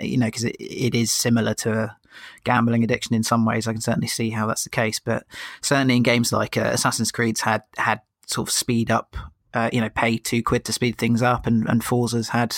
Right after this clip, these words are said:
you know, pay a couple of quid and you can see everything on the map, and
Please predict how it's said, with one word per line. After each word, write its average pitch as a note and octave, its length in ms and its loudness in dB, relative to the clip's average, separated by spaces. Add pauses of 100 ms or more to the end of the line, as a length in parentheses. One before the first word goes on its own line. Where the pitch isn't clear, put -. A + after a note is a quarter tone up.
(120)
you A#2 120 -2
know, A2 160 0
pay A#2 220 0
a A2+ 60 0
couple - 240 -4
of A2+ 80 -4
quid A#2 180 2
and A2+ 80 2
you A#2 80 4
can A2 140 -2
see A#2 140 0
everything A2+ 220 0
on A2+ 100 4
the A#2 40 4
map, A#2 320 0
and G#2+ 240 -2